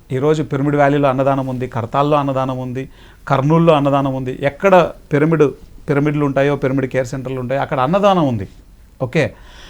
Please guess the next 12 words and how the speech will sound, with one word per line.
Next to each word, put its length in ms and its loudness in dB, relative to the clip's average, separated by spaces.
పత్రి 300 4
సార్ 240 4
ఏ 360 4
అబండెన్స్తో, 600 2
ఏ 200 2
ప్రాస్పరిటీ 640 -2
కాన్షియస్నెస్తో 800 -2
ఆయన 380 0
ఈ 120 2
మూమెంట్ని 520 0
ముందుకు 260 0
తీసుకొచ్చారో 580 -4